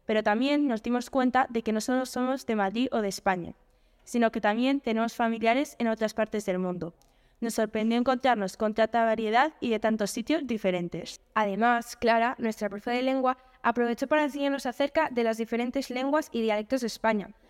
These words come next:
Speaker 2: Nos especializamos en uno y compartimos el desayuno con frases que llevamos escritas para intercambiar en diferentes dialectos de España, palabras típicas de la zona, incluso en diferentes idiomas.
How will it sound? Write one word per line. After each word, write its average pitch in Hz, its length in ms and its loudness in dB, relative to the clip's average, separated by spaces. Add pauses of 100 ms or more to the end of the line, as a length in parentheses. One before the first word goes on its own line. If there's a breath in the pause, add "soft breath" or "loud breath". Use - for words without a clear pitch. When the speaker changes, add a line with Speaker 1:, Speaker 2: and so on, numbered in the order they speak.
(220 soft breath)
Speaker 2:
Nos 233 160 0
especializamos 226 640 0
en 302 100 4
uno 285 240 2
y 240 140 0
compartimos 226 580 2
el 214 80 -2
desayuno 220 480 0
con 220 220 -2
frases 269 360 -2
que 247 120 -2
llevamos 233 360 2
escritas 254 460 -2
para 226 140 -2
intercambiar 208 640 0
en 226 120 0
diferentes 214 400 -4
dialectos 233 380 0
de 233 60 -2
España, 185 380 -6 (380 soft breath)
palabras 214 340 2
típicas 226 360 0
de 233 60 0
la 226 100 2
zona, 277 320 2 (140)
incluso 220 600 0
en 220 140 0
diferentes 214 480 -2
idiomas. 190 440 -4